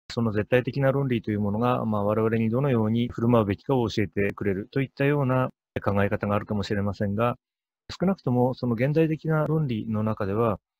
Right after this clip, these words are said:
様々な論理体系というものがそれぞれに存在していて、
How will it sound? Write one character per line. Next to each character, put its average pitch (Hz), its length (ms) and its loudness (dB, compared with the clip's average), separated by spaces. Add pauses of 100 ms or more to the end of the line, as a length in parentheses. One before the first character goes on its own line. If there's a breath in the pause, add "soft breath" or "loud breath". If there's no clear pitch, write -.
(320)
様 156 200 2
々 170 180 4
な 170 120 4
論 165 160 4
理 165 100 4
体 160 180 4
系 101 260 0 (200)
と 117 80 -2
い 117 80 2
う 117 40 0
も 117 140 2
の 107 80 0
が 123 260 2 (140)
そ - 100 -4
れ 131 100 0
ぞ 131 100 0
れ 131 80 0
に 131 80 0
存 127 180 -2
在 123 220 0
し - 60 -14
て 131 120 -2
い 123 80 -4
て、 147 220 2